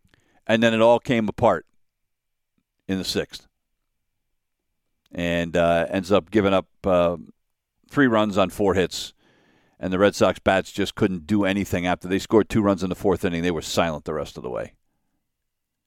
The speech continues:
They had the chance. They had the, they had the bases loaded with one out in the ninth inning. Alex Verdugo coming up, and I turned to my wife, Barb, who had come home from work, and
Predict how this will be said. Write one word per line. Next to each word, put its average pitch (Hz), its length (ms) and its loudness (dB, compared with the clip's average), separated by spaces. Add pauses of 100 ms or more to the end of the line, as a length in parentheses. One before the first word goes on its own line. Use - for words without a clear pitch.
(760)
They 107 220 6
had 123 220 6
the 98 80 -2
chance. 123 540 2
They 107 160 2
had 101 180 0
the, 87 140 0 (320)
they 247 100 4
had 196 160 4
the 147 80 6
bases 147 460 4
loaded 127 300 8
with 101 140 2
one 120 260 2
out 117 260 4 (1500)
in 113 120 2
the 107 80 2
ninth 113 320 2
inning. 104 380 0 (600)
Alex 127 360 4
Verdugo 120 440 2
coming 110 320 -2
up, 110 220 0
and 98 80 0
I 95 200 -4 (100)
turned 127 240 0
to 104 60 -2 (100)
my 104 180 0
wife, 107 320 0
Barb, 110 300 2
who 98 220 -2
had 87 180 -4 (180)
come 104 160 -4
home 104 180 -2
from 95 200 -10
work, 104 320 -2
and 85 240 -10